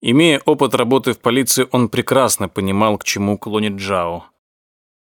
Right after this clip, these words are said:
Я вдруг вспомнил слова Гао Дуна, мол, мы должны самостоятельно докопаться до правды, которая гораздо глубже, чем кажется.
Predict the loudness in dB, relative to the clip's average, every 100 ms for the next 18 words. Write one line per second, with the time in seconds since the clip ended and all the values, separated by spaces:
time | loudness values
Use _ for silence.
0 | _ -4 2 2 4 4 4 2 4 4
1 | 4 2 2 4 2 4 2 2 4 2
2 | 2 -2 -10 _ _ _ _ -2 0 2
3 | 4 4 4 2 2 2 2 0 0 2
4 | 2 2 0 -2 -2 -2 0 0 0 -2
5 | 0 0 0 -2 -2 0 2 2 2 2
6 | 2 0 -2 -2 0 -2 -2 -2 0 0
7 | -2 -6 -8